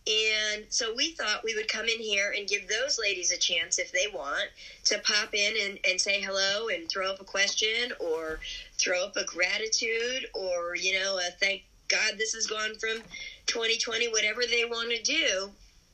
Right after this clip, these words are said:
And Tammy and I thought it'd be fun to do that today. So please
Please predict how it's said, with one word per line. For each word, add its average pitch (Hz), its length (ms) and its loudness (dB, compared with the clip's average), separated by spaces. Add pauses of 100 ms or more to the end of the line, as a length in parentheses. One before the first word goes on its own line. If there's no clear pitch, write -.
(340)
And 185 120 -6
Tammy 254 320 2
and 233 140 2
I 208 80 -2
thought 196 200 2
it'd 185 120 -6
be 190 160 -6
fun 180 160 0
to 175 120 -8
do 160 160 2
that - 240 -4
today. 120 440 0
So - 640 0 (420)
please 285 520 2